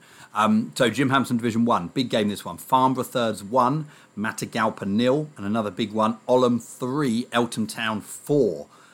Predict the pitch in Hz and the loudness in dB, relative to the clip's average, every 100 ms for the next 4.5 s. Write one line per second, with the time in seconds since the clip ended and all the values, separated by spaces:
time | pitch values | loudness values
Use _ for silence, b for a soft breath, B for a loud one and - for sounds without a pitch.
0 | B 98 101 107 104 117 113 143 113 98 | B -2 0 2 2 -2 0 2 2 -2
1 | 156 - - 113 113 - 98 123 113 143 | -4 -4 -4 -4 -4 -4 -6 -6 -4 -2
2 | 131 135 135 117 117 120 113 135 131 107 | 0 2 2 2 0 -2 -2 -2 -2 -2
3 | 127 113 87 90 104 117 113 120 113 101 | -2 -2 -4 -8 -4 -2 0 -2 -6 -10
4 | - 127 113 90 92 | -6 -4 -4 -4 -10